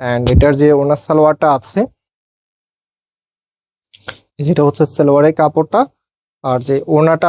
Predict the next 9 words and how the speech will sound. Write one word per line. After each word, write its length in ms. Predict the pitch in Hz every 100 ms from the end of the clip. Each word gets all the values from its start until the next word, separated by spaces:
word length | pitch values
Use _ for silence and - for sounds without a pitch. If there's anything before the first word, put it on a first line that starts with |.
| 147
আছে, 160 | 143 - 147
ওনাটা 260 | 135 131 127
দেখিয়ে 240 | 120 - 123
দিচ্ছি, 200 | 120 -
এটা 100 | 131 123
হচ্ছে 160 | - 127
ওনাটা। 280 | 120 104 - _ _ _ _ _ _ _ _ _ _ _ _ _ _ _
দারুণ 400 | - 127 139 151 147
করে 140 | 151